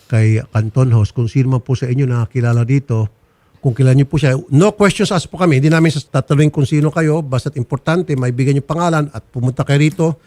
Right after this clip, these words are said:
nakataklop mukha niyo, ibibigay namin yung pera pag talagang tama yung information niyo. Kung hindi, papadala namin to pera padala. Maraming way.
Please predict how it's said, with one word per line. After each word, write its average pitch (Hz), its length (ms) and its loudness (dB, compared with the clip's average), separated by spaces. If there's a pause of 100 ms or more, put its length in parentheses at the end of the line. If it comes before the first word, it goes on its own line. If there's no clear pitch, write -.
(200)
nakataklop 135 560 -6
mukha 147 240 -2
niyo, 156 160 0
ibibigay 117 320 -2
namin 139 320 0
yung 143 160 -2
pera 151 480 -4
pag 143 240 -2 (240)
talagang 170 480 2 (160)
tama 147 320 2
yung 131 80 0
information 135 400 0
niyo. 143 240 2
Kung 131 160 -2
hindi, 175 400 4 (400)
papadala 127 400 0
namin 139 320 2
to 151 80 0
pera 139 320 -2
padala. 160 480 -4 (560)
Maraming 170 320 -2
way. 131 160 0